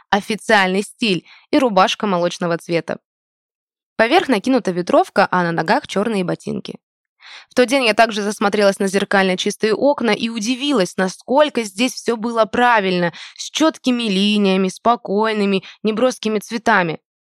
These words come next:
Здание, созданное его владельцем, являло миру отличительный строгий вкус и дорогой, качественный подход.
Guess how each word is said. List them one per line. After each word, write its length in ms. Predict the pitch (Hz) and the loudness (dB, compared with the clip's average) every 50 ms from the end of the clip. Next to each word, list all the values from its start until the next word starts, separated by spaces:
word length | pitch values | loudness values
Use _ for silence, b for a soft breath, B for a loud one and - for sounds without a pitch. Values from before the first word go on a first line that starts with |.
| _ _ _ _ _ _ _ _ _ _ _ - | _ _ _ _ _ _ _ _ _ _ _ -16
Здание, 540 | 196 185 190 226 262 302 349 339 262 220 214 | -12 -2 2 2 2 4 2 2 0 -2 -2
созданное 600 | - - 240 226 214 185 208 202 202 196 190 190 | -2 -2 -4 -2 -2 0 0 0 2 2 2 0
его 240 | 190 196 185 202 202 | -2 -2 -4 -4 -2
владельцем, 540 | 196 196 196 190 247 294 302 - - 196 190 | 0 0 2 2 2 0 0 0 -2 -4 -2
являло 380 | 175 190 185 214 247 254 220 | -2 0 0 2 2 2 0
миру 280 | 202 226 240 247 240 - - | -2 -4 -2 -2 -2 0 -2
отличительный 680 | 202 - - 208 214 - - 262 - - 233 220 208 | -2 -2 -2 -4 -4 -2 -2 -2 -2 0 -2 -2 -2
строгий 400 | - - - 208 202 196 180 180 | -2 -2 -2 0 0 0 -2 -4
вкус 340 | - - - 240 262 269 - | -4 -2 -2 -2 -2 -2 -4
и 120 | - 196 190 | -4 -2 0
дорогой, 580 | 165 180 175 175 175 170 160 185 214 262 277 | 2 2 2 2 0 0 0 0 0 0 0
качественный 720 | - - - 190 175 180 - - 180 - - 180 175 170 165 | -2 0 2 2 2 2 0 -6 -10 -8 -6 -6 -4 -4 -2
подход. 560 | - 185 175 - - - 180 170 156 - | -2 -2 -2 -2 0 0 0 0 0 -2